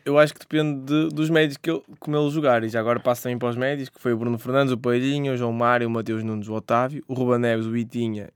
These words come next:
e o Bernardo Silva. E para concluir, eu acho que faz fundamental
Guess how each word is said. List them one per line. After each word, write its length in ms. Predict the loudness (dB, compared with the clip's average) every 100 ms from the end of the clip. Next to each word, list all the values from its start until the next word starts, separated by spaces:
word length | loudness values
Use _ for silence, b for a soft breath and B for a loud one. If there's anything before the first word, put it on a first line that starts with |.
| _
e 140 | -4 -2
o 60 |
Bernardo 280 | 0 -2 -4
Silva. 380 | -4 -4 -6 -10 -14
E 80 |
para 140 | -8 -4
concluir, 400 | -2 0 2 4
eu 80 | 4
acho 160 | 4
que 120 | -6 -6
faz 180 | -2 -2
fundamental 680 | -2 0 0 4 4 4